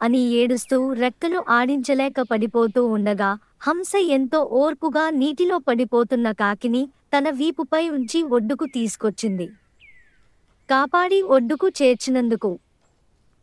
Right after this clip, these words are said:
హంసకు కృతజ్ఞతలు చెప్పి క్షమించమని ప్రాధాయపడింది. హంస చిరునవ్వుతో, "మిత్రమా, ఎదుటివారి శక్తియుక్తులు తెలుసుకోకుండా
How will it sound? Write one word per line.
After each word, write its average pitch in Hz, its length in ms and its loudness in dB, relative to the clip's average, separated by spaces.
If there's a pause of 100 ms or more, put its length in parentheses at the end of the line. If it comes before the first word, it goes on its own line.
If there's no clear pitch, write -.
(200)
హంసకు 320 560 0
కృతజ్ఞతలు 233 760 0
చెప్పి 240 460 -2
క్షమించమని 240 840 0
ప్రాధాయపడింది. 214 1120 0 (220)
హంస 302 380 -2
చిరునవ్వుతో, 254 840 0
"మిత్రమా, 311 600 -2
ఎదుటివారి 262 720 -2
శక్తియుక్తులు 269 920 0
తెలుసుకోకుండా 240 960 0